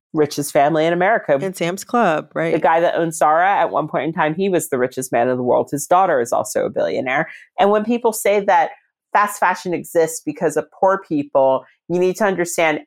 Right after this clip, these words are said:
Speaker 1: every one of us is buying fast fashion. And every
Speaker 2: Mm.
Speaker 1: one of us, most of us have participated within these systems, and we are not all poor.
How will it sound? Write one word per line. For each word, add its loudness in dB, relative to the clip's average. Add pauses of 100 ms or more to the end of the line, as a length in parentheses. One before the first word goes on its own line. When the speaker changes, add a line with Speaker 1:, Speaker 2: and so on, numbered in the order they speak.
Speaker 1:
every 2
one 2
of -2
us 0
is -8
buying 0
fast -2
fashion. 0 (220)
And 0
every 2
Speaker 2:
Mm. -2
Speaker 1:
one 2
of -2
us, 0
most 0
of 2
us 0
have -2
participated 0
within 0
these -6
systems, -2
and -2
we 2
are 2
not 2
all 0 (100)
poor. 2